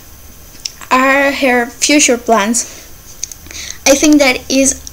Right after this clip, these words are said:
an amazing way to feel motivated, because you, when you think that all the things that you can do if you get,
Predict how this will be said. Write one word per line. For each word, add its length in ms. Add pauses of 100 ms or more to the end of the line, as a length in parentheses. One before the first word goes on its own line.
an 260
amazing 480
way 260
to 280
feel 220
motivated, 500 (320)
because 400
you, 200
when 340
you 180
think 440
that 280 (760)
all 140
the 140
things 240
that 220
you 100
can 280
do 500
if 300
you 120
get, 380